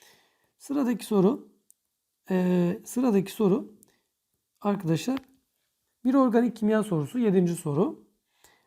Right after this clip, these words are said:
Organik bileşiğin yarı açık formülü verilmiştir. Hangileri doğru? Şimdi burada arkadaşlar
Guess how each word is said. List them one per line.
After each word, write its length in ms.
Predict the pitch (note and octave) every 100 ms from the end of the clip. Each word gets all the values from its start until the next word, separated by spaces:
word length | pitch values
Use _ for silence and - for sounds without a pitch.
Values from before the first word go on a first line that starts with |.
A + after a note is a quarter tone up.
| _
Organik 500 | _ A3 A#3 C#4+ D4+
bileşiğin 340 | G3+ G3+ F#3+ D#3+
yarı 180 | G3 A#3+
açık 220 | G#3 -
formülü 300 | F#3 F#3 A3+
verilmiştir. 600 | F#3+ D3+ - - - - _ _ _
Hangileri 520 | - A#3+ G3+ D#3+ G3+
doğru? 180 | E3+ C#3 _ _ _ _ _ _ _ _ _
Şimdi 240 | - B3+ B3
burada 200 | D#4 C#4+
arkadaşlar 640 | G#3 D#3 D3+ - - _